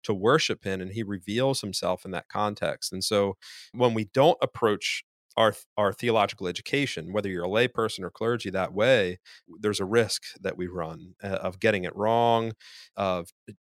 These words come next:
minimizing, being overly reductionistic, or reducing the value of what a full-time clergy member is in terms of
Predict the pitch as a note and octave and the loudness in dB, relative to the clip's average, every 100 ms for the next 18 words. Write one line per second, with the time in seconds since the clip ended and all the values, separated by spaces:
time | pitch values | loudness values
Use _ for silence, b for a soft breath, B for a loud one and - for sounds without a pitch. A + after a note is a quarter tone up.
0 | _ G2 A2+ B2 A#2+ A#2 A#2 A2 A2 G#2 | _ -2 2 4 4 6 4 2 -2 0
1 | G#2 G2+ F#2+ F#2 F2 F2 E2 - F2+ G#2 | -2 -2 -2 -4 -6 -8 -10 -8 -6 -4
2 | - G#2 G2 A2+ A2+ G2+ G#2 G#2 - F#2 | -2 -4 -2 -2 -2 -4 -4 -4 -4 -4
3 | F#2 - G2 G2 G2 G2 G2 - G#2 G2 | -8 -8 -2 4 4 4 2 2 2 2
4 | G2 - F#2+ - G2+ F#2+ F#2+ F2 - F#2 | -2 -2 -6 -2 -2 -2 -4 -6 -6 -8
5 | F2+ F#2+ F2 E2+ F#2 F2+ E2+ F2 G2 F#2 | -6 -8 -6 -4 -2 -2 -4 -6 -4 -4
6 | F2+ | -8